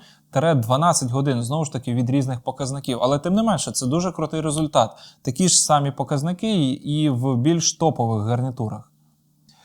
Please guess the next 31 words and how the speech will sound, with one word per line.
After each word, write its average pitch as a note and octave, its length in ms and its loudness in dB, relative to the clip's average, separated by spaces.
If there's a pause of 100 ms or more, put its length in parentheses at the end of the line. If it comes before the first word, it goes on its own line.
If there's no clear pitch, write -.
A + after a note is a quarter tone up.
(160)
Оскільки F#3 360 2
в F3 40 4
нас F3+ 180 4
тут E3+ 200 -2
роз'єм D#3+ 420 2
Type-C, G3 580 0 (120)
то E3 240 4
гарнітура F#3 540 2
досить D#3+ 360 2
швидко E3 320 0
заряджається. B2 680 -2
В A#2+ 40 -14
цілому A#3 500 2
це F#3 220 0
десь E3 400 -2
одна-дві D#3+ 1080 0
години, C3 420 0
в G#2+ 40 -4
залежності D#3 640 0
від, C#3+ 300 -2
е, B2 200 0
блоку C#3 340 2
живлення. A2 520 0 (280)
Але E3+ 200 6
насправді G3 440 4
не F3+ 120 2
рекомендую F#3 540 2
використовувати D3 640 0
дуже B2 560 2
потужні C#3+ 400 -2
пристрої, E3+ 680 0